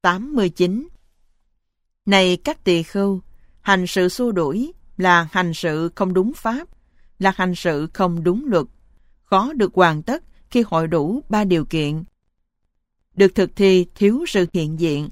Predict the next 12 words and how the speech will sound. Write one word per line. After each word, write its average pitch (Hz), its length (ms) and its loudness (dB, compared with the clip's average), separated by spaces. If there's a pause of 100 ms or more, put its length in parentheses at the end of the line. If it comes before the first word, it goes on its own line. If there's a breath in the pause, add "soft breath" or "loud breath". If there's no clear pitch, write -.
(380)
được 190 220 2
thực 190 200 -2
thi 185 340 2 (100)
thiếu 220 340 2
sự 165 240 -2
tra 180 240 -2
hỏi, 175 440 -2 (420)
được 185 200 2
thực - 200 -2
thi 185 340 6 (100)
với 190 360 2
sự 170 200 0